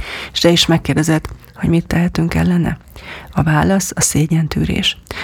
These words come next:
Pontos megjegyezni, hogy a szégyennek ellenállni nem lehetséges. Ameddig törődünk a kapcsolatainkkal, mindig félni fogunk az érzelmi elzártságtól. A szégyen okozta fájdalom mindig is valóságos lesz.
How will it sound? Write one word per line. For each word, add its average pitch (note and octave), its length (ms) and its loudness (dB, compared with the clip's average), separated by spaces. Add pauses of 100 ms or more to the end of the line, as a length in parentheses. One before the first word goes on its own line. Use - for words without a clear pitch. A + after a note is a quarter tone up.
(120)
Pontos G#3 400 4
megjegyezni, F#3 520 2
hogy F3+ 140 2
a F3 60 2
szégyennek F#3 560 0
ellenállni F3+ 520 2
nem F3 220 2
lehetséges. D3+ 760 -2 (540)
Ameddig G3+ 420 4
törődünk F#3+ 460 0
a E3 80 0
kapcsolatainkkal, F#3 840 0
mindig F3+ 360 2
félni D#3+ 260 0
fogunk - 280 -2
az - 160 -2
érzelmi E3 460 0
elzártságtól. - 920 0 (560)
A - 60 2
szégyen F3+ 380 2
okozta F3+ 380 -2
fájdalom F#3 480 0
mindig F3+ 320 2
is E3+ 160 0
valóságos D#3 800 0
lesz. - 420 -4